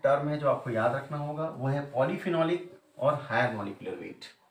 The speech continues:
दो चीज़ें आपको याद रखनी है, एक तो पॉलीफिनोलिक, दूसरा higher molecular weight। और फिर देखिए यहाँ पे tannins are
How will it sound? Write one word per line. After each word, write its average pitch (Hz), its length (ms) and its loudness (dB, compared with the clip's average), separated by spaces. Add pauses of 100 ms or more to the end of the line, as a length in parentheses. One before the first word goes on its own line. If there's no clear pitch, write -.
(140)
दो 151 220 2
चीज़ें 147 260 0
आपको 127 260 2
याद 120 180 2
रखनी 131 260 -2
है, - 120 -4
एक 127 140 -8
तो - 60 -4
पॉलीफिनोलिक, 339 840 2 (460)
दूसरा 131 260 0
higher 135 360 6
molecular 131 500 -2 (240)
weight। 147 360 0 (600)
और 147 220 6
फिर 175 120 4
देखिए 160 280 -2
यहाँ 160 140 2
पे 170 120 -2
tannins 151 460 0
are 156 200 6